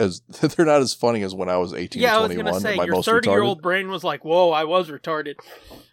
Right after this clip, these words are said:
Speaker 1: Yeah. But they're still, they're still pretty good. There's still some funny shit in there.
Speaker 2: Yeah.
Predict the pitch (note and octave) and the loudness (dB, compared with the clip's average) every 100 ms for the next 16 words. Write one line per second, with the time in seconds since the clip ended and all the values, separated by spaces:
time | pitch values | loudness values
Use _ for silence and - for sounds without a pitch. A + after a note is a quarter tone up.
0 | - - G#2 F#2 E2 - - _ _ _ | -20 -6 0 2 0 -6 -20 _ _ _
1 | _ _ _ _ _ _ _ G#2 F2 D#2+ | _ _ _ _ _ _ _ -2 0 -2
2 | - _ - - - G#2 C3 - G#2 E2+ | -10 _ -20 -20 -8 -2 -2 2 0 0
3 | G#2+ - F#2 - D2+ D#2+ F2 - G2 - | -2 -4 -6 -6 -6 -6 -4 -4 -2 -4
4 | F2 - D#2+ D2+ D2+ D#2 D2+ D#2 D#3+ - | -6 -8 -8 -6 -6 -6 -8 -10 -12 -10
5 | D4 A#3 G3+ | -2 -2 -2